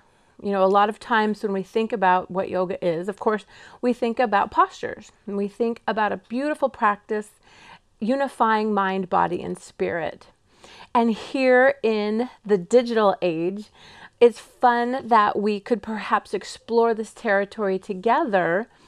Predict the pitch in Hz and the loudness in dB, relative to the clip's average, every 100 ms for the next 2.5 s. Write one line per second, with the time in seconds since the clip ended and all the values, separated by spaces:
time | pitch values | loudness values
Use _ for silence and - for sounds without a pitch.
0 | _ - - - 254 262 269 226 214 214 | _ -20 -20 -6 -2 -2 -2 -2 -2 -2
1 | 214 196 214 190 196 190 - 190 185 185 | -6 -4 -4 -4 -8 -14 -6 -4 -4 -8
2 | - - 156 190 | -10 -8 -6 -8